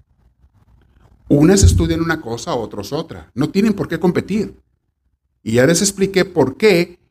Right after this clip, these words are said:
las personas religiosas, empezando por Moisés y otros profetas, y en todas las ramas religiosas, hubo personas que explicaban cosas que después, la ci-, como ya les dije, el sol, la puesta del sol, la tierra plana, etcétera,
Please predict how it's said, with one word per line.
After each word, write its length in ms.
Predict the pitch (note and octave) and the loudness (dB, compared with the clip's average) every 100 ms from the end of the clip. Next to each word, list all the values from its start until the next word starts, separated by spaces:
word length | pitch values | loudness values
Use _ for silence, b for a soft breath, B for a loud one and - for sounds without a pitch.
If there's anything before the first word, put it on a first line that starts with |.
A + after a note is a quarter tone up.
| _ _ _ _ _ _ - | _ _ _ _ _ _ -2
las 240 | C3+ C3 | 0 0
personas 480 | - A2 - F#3+ G3 | -2 -2 0 0 2
religiosas, 600 | G3 F3+ - E3 D#3 - | 2 0 2 2 2 -4
empezando 500 | G#2+ G#2 C3+ E3 E3+ | -6 -6 -4 -4 -4
por 120 | E3+ | -4
Moisés 680 | D3+ B2+ - B2+ B2+ C3 C3 | -2 -2 0 2 4 2 0
y 80 | G2+ | -4
otros 280 | G2 C3 C3 | -6 -6 -10
profetas, 600 | C3+ B2+ A#2+ A#2 - C3 | -10 -8 -6 -6 -6 -6
y 60 | C#3+ | -6
en 100 | C#3 | -4
todas 260 | A3 A#3+ | -6 -4
las 140 | F#3+ D#3 | -6 -4
ramas 220 | D#3 D#3+ | -4 -4
religiosas, 640 | C#3 A2 G#2 G2+ A#2 - B B B - | -6 -6 -8 -6 -6 -8 B B B -2
hubo 300 | C#3 F#3+ G3 | 2 4 2
personas 520 | G3+ - C3+ C3+ C3+ | 0 -2 0 0 -2
que 100 | G2+ | -6
explicaban 680 | - F2+ F#2 F#2+ A#2+ D#3 D#3 | -10 -10 -10 -6 -4 -4 0
cosas 540 | C3 - A2+ - - b b b | 0 0 -2 -4 -6 b b b
que 100 | A#2 | -8
después, 380 | G#2 G2 - C#3 | -6 -6 -2 0
la 100 | F3 | 0
ci-, 220 | E3+ - | 0 -4
como 280 | - G#2 F#2+ | -4 -6 -6
ya 160 | F2 F#2+ | -10 -6
les 160 | A2 B2+ | -2 2
dije, 300 | G3 G3 G#2 | 2 2 -4
el 160 | G2 | -4
sol, 480 | - - G#2 G#2+ A#2+ | -4 0 2 2 -2
la 160 | A2+ G2 | -6 -10
puesta 260 | F#2+ G2 | -10 -8
del 180 | E2+ D#2+ | -8 -8
sol, 340 | - A#2 B2+ | -4 0 0
la 120 | G2+ - | -4 -10
tierra 260 | - - | -12 -12
plana, 220 | - G#2 | -10 -10
etcétera, 360 | G2 A2 B2+ | -8 -4 -4